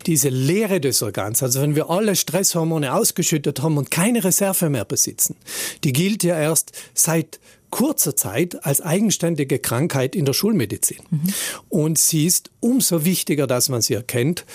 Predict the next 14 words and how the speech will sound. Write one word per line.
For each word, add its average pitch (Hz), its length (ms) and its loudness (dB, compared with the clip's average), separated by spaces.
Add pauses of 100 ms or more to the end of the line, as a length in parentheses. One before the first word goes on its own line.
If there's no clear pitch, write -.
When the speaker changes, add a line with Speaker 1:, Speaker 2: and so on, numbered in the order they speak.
(260)
Speaker 1:
weil 131 180 0
wenn 143 140 -2
man 127 120 -2
rechtzeitig 160 760 0
einschreitet, 123 680 -2 (160)
dann 123 160 -2
kann 143 220 2
man 165 200 0 (240)
diese 135 220 2
schweren 170 380 2
Folgen 156 440 0 (220)
der - 80 -8
Insuffizienz 127 800 0 (240)
vermeiden. 113 680 0